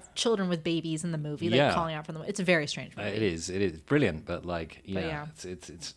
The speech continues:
Speaker 2: it's, it's hard to get your head around at that age. Um, so Clockwork Orange was, like, something we watched together a lot. Um, that was, I was, like, fully invested in, in that as well, obviously, like I just said. And, um,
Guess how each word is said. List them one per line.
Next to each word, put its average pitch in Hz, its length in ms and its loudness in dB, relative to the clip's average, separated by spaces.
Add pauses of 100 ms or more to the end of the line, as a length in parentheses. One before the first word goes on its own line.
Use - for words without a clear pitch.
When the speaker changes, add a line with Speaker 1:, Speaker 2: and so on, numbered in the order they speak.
Speaker 2:
it's, - 240 -12 (280)
it's 90 200 -10
hard 107 260 -4
to - 60 -12
get 98 100 -4
your 87 80 -8
head 95 140 -2
around 80 340 -4
at 76 80 -12
that 78 160 -14
age. 82 300 -8
Um, 90 320 -4 (560)
so 151 220 6
Clockwork - 380 4
Orange 143 520 6
was, 117 280 2
like, 107 360 4
something 123 280 0
we 110 140 4
watched 104 340 2
together 90 400 -2
a 82 80 -2
lot. 87 280 0 (180)
Um, 85 460 -2 (1120)
that 113 240 8
was, 113 260 2 (180)
I 113 140 12
was, 117 180 6
like, 123 200 6
fully - 440 6
invested 131 460 4
in, 139 220 -2
in 131 140 4
that 135 160 2
as 113 100 -2
well, 123 600 6 (120)
obviously, 110 440 2
like 98 200 2
I 92 40 0
just 87 200 -2
said. 95 600 2
And, 92 540 2 (120)
um, 87 540 0